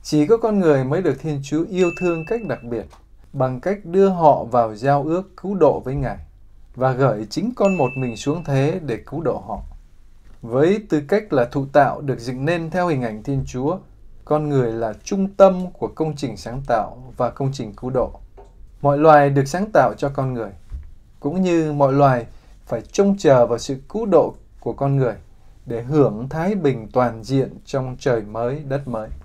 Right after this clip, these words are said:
Hơn nữa, các giáo phụ còn xác định rõ hơn, con người được dựng nên theo hình ảnh Thiên Chúa, có nghĩa là họ được dựng nên giống Đức Kitô, theo mẫu hình Đức Kitô.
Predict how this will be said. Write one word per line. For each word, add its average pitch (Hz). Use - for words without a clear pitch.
Hơn 180
nữa, 170
các 208
giáo 220
phụ 180
còn 135
xác 202
định 139
rõ 120
hơn, 156
con 202
người 156
được 135
dựng 135
nên 175
theo 196
hình 139
ảnh 117
Thiên 151
Chúa, 143
có 175
nghĩa 165
là 156
họ 123
được 127
dựng 139
nên 147
giống 156
Đức 208
Kitô, 117
theo 160
mẫu 156
hình 135
Đức 131
Kitô. 117